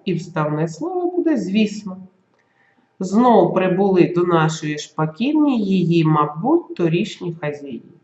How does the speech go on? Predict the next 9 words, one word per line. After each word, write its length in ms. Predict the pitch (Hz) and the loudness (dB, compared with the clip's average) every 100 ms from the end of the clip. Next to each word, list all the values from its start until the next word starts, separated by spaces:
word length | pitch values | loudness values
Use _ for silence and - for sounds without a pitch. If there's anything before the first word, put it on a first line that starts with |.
| _ | _
Вставне 540 | - - 156 147 131 | -8 0 0 0 -4
слово 640 | 135 - 180 302 330 339 - | -8 -6 0 2 2 -2 -4
«мабуть». 1000 | 160 147 233 - - 143 139 - - _ _ _ _ - _ _ _ | -4 0 0 -2 -10 -16 -14 -16 -18 _ _ _ _ -20 _ _ _
Так 400 | 233 214 165 175 | 8 10 8 4
минули 640 | 180 208 208 196 160 151 151 | 4 4 6 6 4 4 0
прудко 560 | 170 175 170 - 170 | 2 2 2 0 -2
біжно, 640 | 165 185 165 143 147 147 160 | 0 0 0 0 -4 -6 0
може, 440 | 170 147 143 170 | 2 2 0 -2
дні, 380 | - 285 349 | 2 4 4